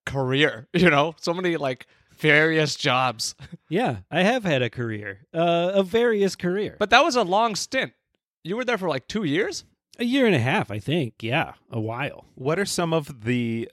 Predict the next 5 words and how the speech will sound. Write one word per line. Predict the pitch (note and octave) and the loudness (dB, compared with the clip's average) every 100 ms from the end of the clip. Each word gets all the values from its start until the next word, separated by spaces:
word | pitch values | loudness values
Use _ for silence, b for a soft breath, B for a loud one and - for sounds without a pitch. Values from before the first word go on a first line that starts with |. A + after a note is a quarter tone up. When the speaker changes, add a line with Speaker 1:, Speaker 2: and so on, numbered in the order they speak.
| A#2 | -10
Speaker 3:
B | A2+ C3+ | -6 -4
W | B2 B2 A#2 A2+ | -2 -2 0 -2
W | G#2 A2+ G#2 F#2+ | -2 -2 -4 -8
secrets? | - - B2 - - - - - _ | -8 -10 -12 -14 -12 -10 -10 -14 _
Speaker 2:
Um, | - A#2+ A#2+ A#2+ A#2+ A#2+ A#2 A#2+ | -4 0 2 2 2 0 0 -2